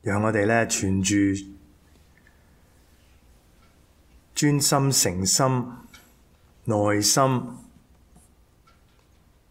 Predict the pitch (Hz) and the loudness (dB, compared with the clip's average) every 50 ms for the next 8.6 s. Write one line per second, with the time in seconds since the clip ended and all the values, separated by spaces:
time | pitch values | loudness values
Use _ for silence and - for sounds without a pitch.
0 | _ _ _ _ _ _ _ _ - 113 113 123 117 - 117 - - 110 95 98 | _ _ _ _ _ _ _ _ -6 -2 -2 0 0 0 -2 -2 -2 -2 -2 -2
1 | 98 95 104 104 101 98 98 - - - - - _ _ _ _ _ _ _ _ | -2 0 2 2 2 2 0 -2 -8 -14 -20 -20 _ _ _ _ _ _ _ _
2 | _ - - _ _ _ _ _ _ _ _ _ _ _ _ _ _ _ _ _ | _ -20 -20 _ _ _ _ _ _ _ _ _ _ _ _ _ _ _ _ _
3 | _ _ _ _ _ _ _ _ _ - - _ _ _ _ _ _ _ _ _ | _ _ _ _ _ _ _ _ _ -20 -20 _ _ _ _ _ _ _ _ _
4 | _ _ _ _ - - 117 117 113 113 113 113 120 113 117 - - 117 120 120 | _ _ _ _ -6 -2 0 2 2 2 2 2 2 2 0 0 0 0 0 0
5 | 113 104 101 98 98 95 95 95 92 - - - - - - - _ _ _ _ | 0 0 0 0 0 0 0 -2 -4 -6 -10 -14 -20 -20 -20 -20 _ _ _ _
6 | _ _ _ _ _ _ _ - - _ _ _ _ _ _ _ _ _ - - | _ _ _ _ _ _ _ -20 -20 _ _ _ _ _ _ _ _ _ -6 -2
7 | - 131 131 131 131 127 123 117 110 107 104 107 107 113 113 104 104 104 104 101 | 2 2 4 4 4 4 4 4 2 2 2 0 0 0 0 0 0 0 0 0
8 | 95 92 98 95 - - 127 123 127 123 123 127 | 0 0 -2 -2 -2 -2 0 0 0 -2 -4 -6